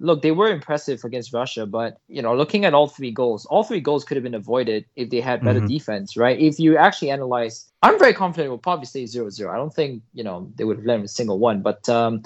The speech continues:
Speaker 1: yeah, that's not to take away the fact that Romelu Lukaku is a very, very good striker. He's, um, you know, arguably maybe top three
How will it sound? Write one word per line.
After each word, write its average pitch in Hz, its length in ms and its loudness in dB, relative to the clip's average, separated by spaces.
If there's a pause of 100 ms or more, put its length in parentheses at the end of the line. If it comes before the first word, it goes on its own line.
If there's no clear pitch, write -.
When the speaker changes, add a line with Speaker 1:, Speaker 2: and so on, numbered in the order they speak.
(200)
Speaker 1:
yeah, 160 260 4
that's 165 180 4
not 185 300 2
to 165 40 -20
take 170 220 -6
away 147 180 -4
the 131 80 -8
fact 127 300 -8
that 117 140 -6 (200)
Romelu 131 560 -4
Lukaku 131 380 -8
is 113 80 -10
a - 20 -12
very, 127 360 0
very 120 200 -2
good 117 140 -4
striker. 120 480 -6
He's, 120 320 -8 (100)
um, 117 260 -2
you 156 100 0
know, 139 100 4
arguably 131 600 0
maybe 120 240 -12
top - 340 -4
three 123 340 -4